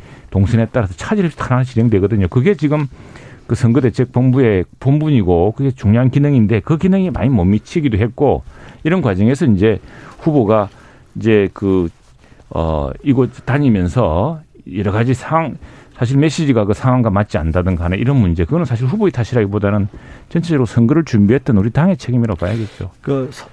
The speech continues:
Speaker 2: 대선 승리의 필요 충분 조건을 우리가 한번 따져봐야 돼요. 후보 중심으로 볼 때.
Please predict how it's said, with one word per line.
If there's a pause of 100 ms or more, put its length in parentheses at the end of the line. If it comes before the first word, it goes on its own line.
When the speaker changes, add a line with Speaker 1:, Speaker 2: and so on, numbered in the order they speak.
(120)
Speaker 2:
대선
승리의
필요
충분
조건을
우리가
한번
따져봐야
돼요.
후보
중심으로
볼
때.